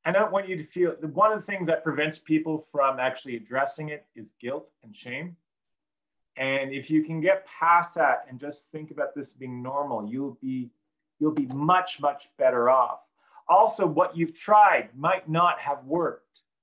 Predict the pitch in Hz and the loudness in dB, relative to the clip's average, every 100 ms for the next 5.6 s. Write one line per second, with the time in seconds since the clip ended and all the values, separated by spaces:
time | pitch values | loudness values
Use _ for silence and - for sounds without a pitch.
0 | _ - 160 - - 196 160 165 - 208 | _ 0 0 2 4 4 4 -2 4 6
1 | 226 117 - - 131 - 139 175 143 147 | 6 4 -4 -14 -12 0 4 4 4 4
2 | 185 196 185 160 - 156 156 180 165 - | 4 2 -6 -10 -8 -8 -8 -12 -12 -14
3 | - - _ _ - 139 135 143 135 123 | -20 -20 _ _ 0 0 0 0 2 2
4 | 120 131 131 127 127 123 127 120 117 127 | 0 2 0 0 -4 2 2 2 -8 -12
5 | 120 117 110 139 139 | -10 -12 -8 -8 -8